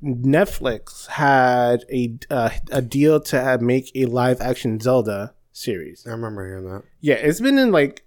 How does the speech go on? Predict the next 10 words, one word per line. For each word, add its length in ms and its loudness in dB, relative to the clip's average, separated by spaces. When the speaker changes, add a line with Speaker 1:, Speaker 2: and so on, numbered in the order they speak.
Speaker 1:
the 200 2
works 480 4
or 120 4
talks 360 -2
for 140 0
the 80 4
past, 240 0
like, 160 -8
five 300 0
years, 420 -14